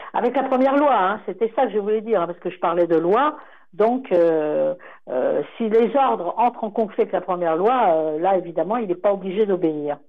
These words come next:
Et un robot doit protéger son existence tant que cette protection n'entre pas en conflit avec la première ou la deuxième,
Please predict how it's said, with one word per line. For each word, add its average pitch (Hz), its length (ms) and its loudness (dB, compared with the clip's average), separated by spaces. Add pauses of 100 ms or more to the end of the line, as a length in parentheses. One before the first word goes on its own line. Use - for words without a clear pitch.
(800)
Et 320 300 2
un 311 160 0
robot 240 520 2
doit 202 260 0
protéger 254 600 0
son 180 160 -6
existence 190 840 -4 (460)
tant 311 180 0
que 262 100 0 (120)
cette 202 180 0
protection 262 600 -2
n'entre 196 320 -2
pas 190 320 -4
en 185 120 2
conflit 240 580 -2 (320)
avec 185 260 -2
la 190 80 2
première 220 640 0 (180)
ou 208 120 -4
la 196 120 4
deuxième, 185 560 0